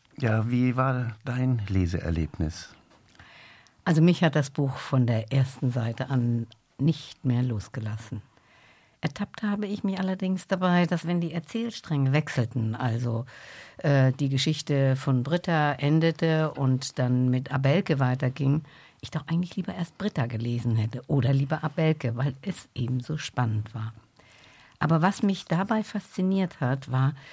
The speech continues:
Speaker 2: dass tatsächlich der erste Satz eines jeden Kapitels immer in das Leben beider Frauen passt, also mit dem man aufgehört hat,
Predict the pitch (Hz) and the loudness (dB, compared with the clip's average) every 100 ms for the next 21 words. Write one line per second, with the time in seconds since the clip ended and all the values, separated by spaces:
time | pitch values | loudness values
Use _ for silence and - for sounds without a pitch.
0 | - - 160 - 160 - - 208 - 117 | -20 -8 -8 -4 -6 -6 -6 -6 -2 -2
1 | 131 156 - 131 - 170 240 - 208 170 | -2 -4 -6 -4 -2 -2 -2 -4 -6 -2
2 | 120 - - - - - 139 139 135 139 | -4 -4 -16 -18 -10 -2 0 -2 -4 -2
3 | 175 202 220 - - - 131 131 190 - | 0 0 0 -2 -6 -6 -4 -4 -4 -10
4 | - _ _ _ _ - 170 156 165 196 | -20 _ _ _ _ 0 4 4 4 0
5 | 170 139 113 - - 120 117 120 156 160 | 0 0 -2 -6 -2 0 2 2 2 0
6 | - 107 120 160 - - 165 120 113 - | 0 0 0 -2 -6 -4 0 0 -2 -6
7 | 107 - - 131 131 123 117 - 131 139 | -8 -10 -6 -4 -2 -4 -4 -2 0 0
8 | 127 117 131 139 - 165 175 175 196 | 0 -2 -4 -6 -6 -4 -4 -6 -10